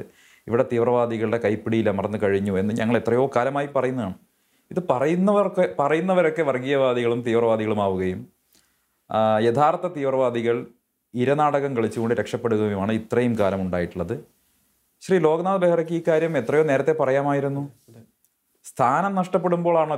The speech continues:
തു-, സത്യം തുറന്ന് പറയേണ്ടത്? അതല്ലെങ്കിൽ അദ്ദേഹത്തിന്, അദ്ദേഹം ഡി ജി പി സ്ഥാനത്ത് മാറിക്കഴിഞ്ഞാൽ പറയേണ്ട സത്യമാണോ ഇത്? കേരളത്തിലൊരു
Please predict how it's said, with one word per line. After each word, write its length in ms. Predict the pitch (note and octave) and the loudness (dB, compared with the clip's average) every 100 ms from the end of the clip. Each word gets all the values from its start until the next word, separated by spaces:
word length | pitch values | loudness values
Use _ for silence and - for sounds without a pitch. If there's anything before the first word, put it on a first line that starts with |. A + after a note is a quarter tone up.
| B2 | -6
തു-, 120 | A2+ | -4
സത്യം 240 | A#2 C3+ B2+ | -2 -2 0
തുറന്ന് 220 | A#2 A2 | 0 0
പറയേണ്ടത്? 360 | G2+ F#2+ F#2 F2+ | 0 -2 -4 -2
അതല്ലെങ്കിൽ 360 | A#2+ D3 D3+ - _ _ - | -2 -2 -6 -12 _ _ -4
അദ്ദേഹത്തിന്, 540 | A#2+ B2+ E3+ E3+ E3+ B2+ | -4 2 0 0 -4 0
അദ്ദേഹം 240 | B2 D#3+ C3+ | 2 0 0
ഡി 60 | C#3+ | -2
ജി 60 | E3+ | -2
പി 140 | F3 | -2
സ്ഥാനത്ത് 340 | E3+ E3 D#3+ D3+ C3+ | -2 -2 -2 0 2
മാറിക്കഴിഞ്ഞാൽ 640 | C#3+ F3 E3+ D3 C#3+ C#3+ C3 | 2 2 0 0 0 -2 0
പറയേണ്ട 280 | B2+ B2+ B2 | 0 0 -2
സത്യമാണോ 400 | A#2+ A#2+ A#2 G#2 G2 | -4 -2 -2 -2 -4
ഇത്? 140 | F2 F2 _ _ _ _ _ _ _ _ - | -6 -12 _ _ _ _ _ _ _ _ -2
കേരളത്തിലൊരു 460 | C#3 D#3+ F3 F3 | 2 2 0 -2